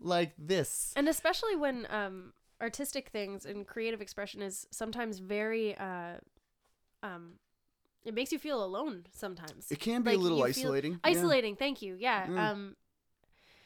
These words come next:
Speaker 2: <sighs> I don't know, like, when you get stuck. When you get stuck on something,
Speaker 1: <sighs>
Speaker 2: it feels like you're the only person that has ever gone through this, and you're never gonna get through it, <laughs> and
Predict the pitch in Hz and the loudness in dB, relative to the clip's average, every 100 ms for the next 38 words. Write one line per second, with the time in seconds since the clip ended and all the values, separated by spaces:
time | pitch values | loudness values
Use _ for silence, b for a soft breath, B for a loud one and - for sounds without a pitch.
0 | b b _ _ - - - - - 233 | b b _ _ -18 -18 -18 -20 -8 0
1 | 277 269 240 240 233 - 254 254 233 - | 2 4 4 4 2 2 2 2 -2 -4
2 | - 165 - _ _ - 220 220 - 247 | -6 -6 -10 _ _ -4 0 0 4 6
3 | 220 202 180 185 - - 196 - 240 277 | 8 6 2 -6 -6 -8 -8 -2 0 2
4 | 277 269 226 330 330 320 302 269 233 233 | 4 4 4 2 4 4 8 6 6 0
5 | 196 226 311 269 214 185 170 170 - - | 2 2 4 2 0 -4 -4 -6 -8 -2
6 | 202 202 220 302 320 311 302 254 247 240 | 0 2 4 4 4 2 2 2 4 2
7 | - 247 | 2 4